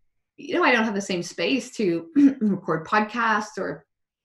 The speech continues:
you do that. And I, and I, I think, no, I always put them out every two weeks. That's what I sh-, that's what I do. That's what I sh-, so I should have one. I, I actually don't have anything to say this week.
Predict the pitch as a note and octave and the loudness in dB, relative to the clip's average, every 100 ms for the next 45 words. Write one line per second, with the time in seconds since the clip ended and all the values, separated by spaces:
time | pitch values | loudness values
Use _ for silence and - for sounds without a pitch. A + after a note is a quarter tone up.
0 | _ E3 G3 G3 B3 C4 G#3 G3+ G3 F3+ | _ -6 -2 0 0 0 -2 -2 -2 -4
1 | - - A3+ A3 A3 G#3+ - _ _ _ | -8 -6 -4 -2 0 -2 -6 _ _ _
2 | G3 G3 G3+ G#3 A3 G3+ G3 F#3+ G3 G3+ | -8 -4 -2 0 0 0 0 0 0 -2
3 | - G3+ G#3 G3 F#3+ G3+ A3 G#3+ F3+ G3 | -6 -8 -2 0 0 -2 -4 -4 -4 -4
4 | - - _ _ F#3+ E3+ - G3 G3 - | -12 -20 _ _ -2 -2 0 -2 -4 -6
5 | F#3 - G#3 G#3 G3+ F3+ F3+ - F#3+ G3 | -6 -4 -2 -2 0 0 -2 -4 -4 -4
6 | F#3+ G3 - G3 E3 F3+ F3 - C#4+ C4+ | -6 -6 -8 -6 -4 -4 -6 -2 0 0
7 | G3 F3+ E3 - - _ _ _ D4+ F4 | -2 -4 -8 -10 -18 _ _ _ -8 -8
8 | F#4 C#4 A#3+ A3+ A3 G3+ F#3+ F#3+ E4 D#4 | -6 -6 -4 -4 -4 -4 -6 -8 -6 -6
9 | G#3 - - | -8 -12 -16